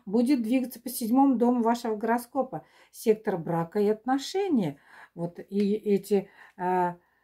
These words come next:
а значит, идеальное время для налаживания личной жизни. Вот она, а, карта Венеры, можете на заставку взять, а если кто, а, в поиске,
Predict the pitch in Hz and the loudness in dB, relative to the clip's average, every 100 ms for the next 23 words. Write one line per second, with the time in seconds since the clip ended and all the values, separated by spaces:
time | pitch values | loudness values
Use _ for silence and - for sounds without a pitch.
0 | _ _ _ _ _ _ _ _ _ _ | _ _ _ _ _ _ _ _ _ _
1 | _ _ _ _ _ _ _ _ _ _ | _ _ _ _ _ _ _ _ _ _
2 | _ - 214 208 233 233 - - 226 208 | _ 0 2 4 2 2 -4 -8 -2 4
3 | 226 214 208 226 294 302 202 208 202 196 | 4 4 4 4 4 2 2 4 6 6
4 | 190 185 - - - 185 185 196 233 254 | 4 0 -6 -20 -12 -4 0 2 2 2
5 | 262 226 196 214 - 226 240 233 339 285 | 0 2 2 0 -4 -2 0 0 -2 -2
6 | 202 160 139 _ _ - 214 247 202 185 | -4 -6 -8 _ _ -10 -6 -2 0 2
7 | 160 - _ _ 175 175 202 175 - 170 | -2 -6 _ _ -8 -4 -2 -2 -4 -6
8 | - _ _ 196 185 175 156 170 220 240 | -8 _ _ 0 2 2 2 2 4 4
9 | 247 247 - 254 247 226 262 254 254 247 | 2 0 -4 -4 -2 -2 -2 -2 -2 -2
10 | - 247 240 226 233 233 - _ _ _ | -4 -6 -2 0 0 0 -8 _ _ _
11 | _ _ 202 214 220 226 214 - 220 214 | _ _ 0 2 2 0 -2 4 6 6
12 | - _ _ 202 196 _ 240 220 214 - | 2 _ _ -10 -10 _ 6 8 6 2
13 | 220 208 196 | 0 0 0